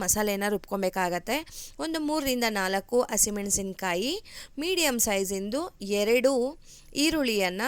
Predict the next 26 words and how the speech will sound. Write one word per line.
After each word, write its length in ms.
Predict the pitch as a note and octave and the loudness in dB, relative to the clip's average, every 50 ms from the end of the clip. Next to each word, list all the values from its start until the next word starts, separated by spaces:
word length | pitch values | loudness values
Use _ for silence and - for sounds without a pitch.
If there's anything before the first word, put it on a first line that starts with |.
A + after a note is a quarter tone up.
| E4 F#4 F#4 - - - - G#3 | -2 -4 -6 -10 -14 -8 -4 -4
ನಾನಿಲ್ಲಿ 340 | G#3 G#3 G3+ G3+ A3 B3 A#3+ - A3 | -2 -2 -2 -2 -2 -2 0 0 0
ತಗೊಂಡಿದ್ದೀನಿ. 500 | F#3 G3 G#3+ A3 G#3+ F#3+ F#3 F#3 A3+ B3 B3+ B3 | 0 0 -2 -2 -2 -2 -2 -4 -4 -4 -4 -4
ಇದಕ್ಕೆ 260 | B3 B3+ - D4 C#4+ C4+ B3 A#3+ | -6 -6 -4 -4 -2 -2 -2 -2
ನೀರೇನು 440 | B3+ C#4+ E4 D#4 C#4 B3+ C4 C#4+ C#4+ B3 | -2 -2 0 0 2 2 2 0 -2 -2
ಹಾಕಕ್ 320 | G#3+ F#3+ - A3 A3 G#3 - G3 | -2 -2 -2 -4 -6 -4 -4 -4
ಹೋಗ್ಬೇಡಿ 360 | G3 G3 F#3 G3 F#3 F#3+ G3 - | -4 -2 -2 -2 0 0 0 -2
ಸ್ನೇಹಿತರೆ. 460 | - G3 F3+ F3 F3 E3+ G#3 G#3+ B3+ E4 - - - - - - - - - - - - - - - - - - | -4 -4 -6 -8 -8 -6 -4 -4 -4 -4 -6 -10 -16 -20 -18 -18 -18 -18 -18 -20 -20 -20 -20 -20 -18 -8 -4 -4
ಒಂದು 140 | D#4 E4 D#4 D4 | -2 0 0 0
ಸ್ಪೂನಷ್ಟು 540 | - - - A3 A3 A3 G3+ - - - C4+ D4 D#4 A3 F3 | -2 0 -2 -2 -2 0 -2 -2 -2 -2 -2 -2 -2 -2 -2
ಜೀರಿಗೆ, 460 | G#3 A3 G#3+ F#3+ G3 F#3 F3+ A3+ C4 D#4 - - D4+ | -2 -2 -2 -2 -2 -2 -2 -2 -4 -4 -4 -6 -4
ಇಷ್ಟನ್ನ 340 | D4+ - - F4 E4+ E4+ D#4+ D4 B3+ | -4 -2 -2 -2 -4 -4 -4 -4 -2
ಹಾಕ್ಬಿಟ್ಟು 540 | A3+ G#3 G3 F#3 - - F#3 F3+ - - C4+ D4+ D4+ - - - | -2 -4 -4 -6 -8 -8 -8 -6 -4 -4 -4 -4 -4 -8 -8 -4
ಪೇಸ್ಟನ್ನ 480 | D#4+ D#4+ D#4 C4+ - - A3 G3 G3+ A#3 B3+ A#3 | -2 0 0 0 -2 -4 -4 -4 -4 -4 -4 -4
ಮಾಡ್ಕೊಳ್ಳಿ. 520 | F#3+ F#3 G3 - - - F#3 F3+ G3 C4 C#4 - - - - - - - - - - | -4 -6 -6 -6 -6 -4 -2 -2 -2 -4 -6 -8 -12 -18 -18 -18 -18 -18 -10 -6 -2
ಆ, 40 | G#3 G#3+ G#3+ G#3+ G#3 A#3 | -2 -2 -2 -2 -2 -2
ಈರುಳ್ಳಿನಲ್ಲೇ 540 | B3 B3+ C#4 C#4+ C#4 C#4 C4+ C4 C4 C4 B3+ B3+ | -2 -2 -2 -2 -2 -2 -2 0 0 0 0 0
ನೀರಿನಂಶ 460 | B3 B3+ C4 C4 C4 B3+ B3 A#3+ - C4+ B3 A3 A#3 | -2 -2 -2 -2 -4 -4 -4 -4 -4 -4 -4 -2 -2
ಇರೋದ್ರಿಂದ 460 | A#3+ B3 C4 C4 A3+ B3 G#3+ G3+ A3 A#3+ C4 - | 0 2 2 2 0 -2 -4 -4 -4 -4 -4 -2
so 80 | C4 B3+ A#3+ - A#3 | -2 -2 -2 -2 -4
ಈ 20 | A#3+ C4 B3+ | -4 -4 -4
ರೀತಿಯಾಗಿ 480 | C4 - - A3+ A3+ G#3+ G#3 G3+ G#3 G#3 G3+ | -4 -6 -4 -4 -2 -2 -2 -2 -4 -6 -6
ನಮ್ಗೆ 220 | G3 G#3 A3 B3+ C4+ - | -6 -4 -4 -4 -4 -2
ಪೇಸ್ಟು 360 | A3+ G3+ G#3 A3 - - B3 A#3+ G#3+ | -2 -2 -2 -2 -2 -2 -2 -2 -2
ರೆಡಿ 180 | F#3+ F3+ G#3 G#3+ G3+ | -2 -2 -2 -2 -2
ಆಗತ್ತೆ. 300 | G3+ F3 F3+ F3 - A#3 C4+ C#4 - - - - - - B3 C4 | -2 -2 -4 -6 -6 -6 -6 -8 -10 -16 -20 -20 -6 0 0 0
ಒಗ್ಗರಣೆಗೆ 520 | B3 A3+ E4 F4+ F4+ E4+ D#4 C4 D4+ D#4 | 2 2 0 -2 -2 -2 -2 -2 -2 -2